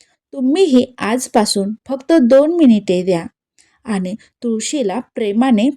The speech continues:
पाणी घाला. तुळशीचं रोप तुमच्यात नसेल, तुळस जर ज-, दारात नसेल, तर आजच तुळशीचं रोप आणून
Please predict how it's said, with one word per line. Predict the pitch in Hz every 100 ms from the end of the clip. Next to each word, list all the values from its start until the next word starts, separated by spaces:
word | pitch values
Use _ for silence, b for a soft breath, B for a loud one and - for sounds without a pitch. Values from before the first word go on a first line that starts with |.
| _
पाणी | 214 190 196
घाला. | 185 185 175 170 - _ _ b b b _
तुळशीचं | 302 262 - 262 - 220
रोप | - 262 247 277 -
तुमच्यात | 262 233 349 370
नसेल, | 311 277 - 202 180 B - -
तुळस | 247 214 214 -
जर | 185 190
ज-, | 226 208
दारात | 202 202 190 202 226
नसेल, | 233 262 277 202 220 B _
तर | 302 311
आजच | 247 247 254 233 277 -
तुळशीचं | 277 262 247 359 349 330
रोप | 240 208 -
आणून | 190 190